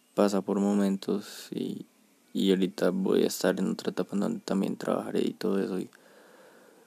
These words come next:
creo que sí tendré más holgura o al menos eso espero y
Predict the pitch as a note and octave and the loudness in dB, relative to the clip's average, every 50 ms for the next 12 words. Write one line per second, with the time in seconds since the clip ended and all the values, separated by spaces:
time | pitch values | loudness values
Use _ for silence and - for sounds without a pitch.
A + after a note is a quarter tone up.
0 | _ _ _ _ _ _ _ _ _ - G#2+ G#2 G2 G#2+ G#2 G2+ - G#2+ G2+ _ | _ _ _ _ _ _ _ _ _ 6 6 6 6 4 0 0 0 -6 -6 _
1 | - G2 G2 F#2 F#2 F#2 F#2 F#2 F#2 F#2+ F#2+ G2+ G#2 G2+ F#2 - - - F#2+ F2+ | 0 2 2 4 4 4 4 4 4 2 0 0 -2 -2 -4 -4 -2 0 2 2
2 | F2+ F2 F2+ F#2 F#2+ F#2+ - - _ _ _ - - _ - G2+ F#2 - - F#3+ | 4 2 2 2 0 -2 -6 -10 _ _ _ -20 -14 _ -6 -4 -4 -2 -4 -4
3 | - F#2+ F2+ G2 G2+ G2+ - _ - - F#2 - - - - - - - G3+ | -6 -6 -8 -8 -8 -10 -12 _ -2 -2 -2 -2 -2 -4 -4 -6 -6 -10 -14